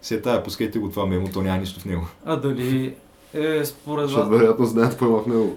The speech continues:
Speaker 2: Е, може и да е блъф, блъф, контраблъф. Може просто да искат да отклонят вниманието от нещо друго.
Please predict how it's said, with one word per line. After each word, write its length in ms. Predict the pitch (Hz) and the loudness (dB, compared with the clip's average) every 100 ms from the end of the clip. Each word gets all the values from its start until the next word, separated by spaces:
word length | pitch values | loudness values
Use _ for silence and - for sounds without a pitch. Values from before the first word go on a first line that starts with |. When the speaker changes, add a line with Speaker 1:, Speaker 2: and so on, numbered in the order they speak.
| - | -2
Speaker 2:
Е, 120 | 151 | -2
може 380 | 143 139 131 143 | 0 -2 -2 -2
и 40 | |
да 220 | 143 151 | 0 2
е 60 | 156 | 2
блъф, 280 | 143 165 135 | 2 0 0
блъф, 240 | 131 135 | -4 -6
контраблъф. 560 | - 185 190 190 123 117 - _ - - | -6 -4 -2 -4 -6 -8 -14 _ -20 -10
Може 260 | 147 147 135 | -4 -4 -2
просто 320 | 147 151 143 | -4 -4 -6
да 60 | |
искат 220 | 147 - 143 | -6 -6 -4
да 60 | |
отклонят 300 | 135 139 139 | -4 -4 -4
вниманието 420 | 135 135 135 131 | -4 -4 -4 -6
от 100 | 139 | -8
нещо 240 | 139 135 135 | -8 -8 -6
друго. 240 | 135 127 | -6 -8